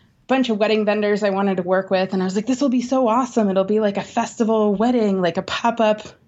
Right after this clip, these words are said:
thing." And then I thought, "You know what?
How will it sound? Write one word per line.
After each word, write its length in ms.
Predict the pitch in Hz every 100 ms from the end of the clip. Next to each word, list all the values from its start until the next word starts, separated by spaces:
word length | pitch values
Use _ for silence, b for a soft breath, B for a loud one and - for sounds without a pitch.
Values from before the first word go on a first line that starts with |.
| _
thing." 500 | - 254 220 185 185 B B B B B
And 240 | 208 208 202
then 80 | 214
I 120 | 214
thought, 340 | 208 190 185 b b b b
"You 80 | 294
know 140 | 339 330
what? 180 | 330